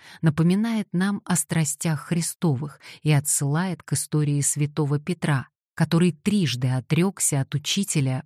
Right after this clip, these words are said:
прежде чем пропел с утра петух, как и предсказывал апостолу Христос во время Тайной Вечери. Петух иногда представлен в сценах Рождества и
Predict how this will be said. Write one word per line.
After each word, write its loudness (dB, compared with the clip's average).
прежде 4
чем 2
пропел 2
с -6
утра 0
петух, -4
как 0
и 0
предсказывал 0
апостолу -2
Христос -2
во 4
время 2
Тайной 2
Вечери. -4
Петух 2
иногда 0
представлен 0
в -4
сценах -2
Рождества -2
и -2